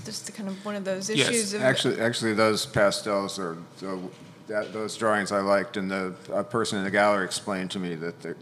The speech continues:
Speaker 3: they're not, they're actually pictures of Ritz cracker holes.
Speaker 1: Mm-hmm.
Speaker 3: And I,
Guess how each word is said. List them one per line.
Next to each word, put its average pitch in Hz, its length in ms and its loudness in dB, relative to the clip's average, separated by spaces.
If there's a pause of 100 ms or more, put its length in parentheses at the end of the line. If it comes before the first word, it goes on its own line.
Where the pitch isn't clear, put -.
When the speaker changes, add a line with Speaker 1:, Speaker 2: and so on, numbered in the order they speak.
Speaker 3:
they're 92 120 -6
not, 90 220 -2 (640)
they're 90 180 0
actually 95 380 0 (180)
pictures 98 420 -2
of 87 180 -4
Ritz 104 200 -2
cracker 98 420 4
holes. 78 500 -6
Speaker 1:
Mm-hmm. - 840 -10
Speaker 3:
And 104 120 0
I, 104 180 2